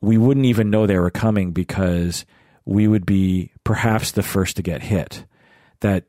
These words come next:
the bombs, the, you know, the, the warheads would go off, we would be inc-, incinerated, we wouldn't even see anything, and that would be it. And so the rest of the country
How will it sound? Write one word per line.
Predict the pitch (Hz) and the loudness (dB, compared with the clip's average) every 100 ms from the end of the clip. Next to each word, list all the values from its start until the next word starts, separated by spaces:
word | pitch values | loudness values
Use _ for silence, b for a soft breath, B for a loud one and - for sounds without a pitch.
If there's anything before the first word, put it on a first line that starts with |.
| _ | _
the | 113 101 110 | -18 -4 0
bombs, | 117 117 110 107 | 2 2 2 0
the, | 107 110 101 90 | -2 0 -2 0
you | 113 | 0
know, | 95 | 0
the, | - - 101 92 90 - _ _ - - | -4 -2 2 2 0 -4 _ _ -8 0
the | |
warheads | 104 113 113 113 101 | 2 4 4 2 0
would | 98 | 0
go | 104 98 | 2 2
off, | 98 92 - - | 2 0 -4 -6
we | 101 98 | 0 2
would | 98 85 | 2 2
be | 95 | 0
inc-, | 92 - 95 | 0 -2 -4
incinerated, | 95 - 104 95 90 87 | -4 -2 0 2 2 2
we | 95 | 2
wouldn't | 90 98 92 | 2 0 0
even | 90 85 | -4 -4
see | 82 104 95 | -4 -4 -2
anything, | 92 - 87 85 | -4 -4 -6 -4
and | 85 | -4
that | 90 78 | -4 -4
would | 82 | -6
be | 80 90 | -4 -2
it. | 82 | -4
And | 90 | -6
so | - 95 87 B B B B - | -4 -2 -2 B B B B 0
the | 101 | 2
rest | 110 131 - | 4 2 0
of | 98 | -2
the | |
country | 98 101 92 - 95 87 | -2 -2 -4 -2 0 0